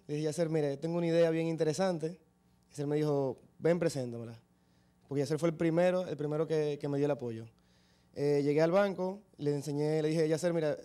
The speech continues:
aquí está la presentación, es una aplicación para el cine." "¿Cómo?" "Sí, eh, tú vas a poder tener la película, la cartelera, estrenos, todo eso." Y él dije, "¿Pero tú tienes eso de verdad?" Y yo le saqué el celular y se la mostré en el BlackBerry en el momento.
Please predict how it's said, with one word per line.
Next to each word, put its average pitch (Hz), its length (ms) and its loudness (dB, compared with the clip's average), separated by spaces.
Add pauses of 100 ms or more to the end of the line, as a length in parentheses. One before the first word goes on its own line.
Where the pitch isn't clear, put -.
(260)
aquí 131 140 -8
está 160 80 0
la 170 80 4
presentación, 165 540 -2
es 175 60 -6
una 160 120 0
aplicación 160 420 -4
para 151 100 -2
el 139 60 -4
cine." 202 400 -2 (440)
"¿Cómo?" 214 420 0 (320)
"Sí, 175 320 2
eh, 151 480 2
tú - 80 -4
vas 160 60 2
a 160 40 -4
poder 170 140 2
tener 165 160 0
la 160 100 0
película, 156 440 0
la 151 80 0
cartelera, 151 840 0
estrenos, 160 720 -2
todo 160 300 0
eso." 131 220 -4
Y 135 40 -4
él 139 160 -4
dije, 139 320 -4 (240)
"¿Pero 143 140 -2
tú 170 100 -2
tienes 233 220 0
eso 226 100 2
de 240 100 6
verdad?" 185 300 0 (400)
Y 120 60 -8
yo 143 100 0
le 151 60 0
saqué 160 160 -6
el 156 80 -4
celular 165 560 0
y - 60 -14
se 139 80 -8
la 139 80 -2
mostré 139 260 -2
en 151 80 2
el 151 80 2
BlackBerry 151 400 0
en 151 60 -2
el 151 80 -2
momento. 170 500 -2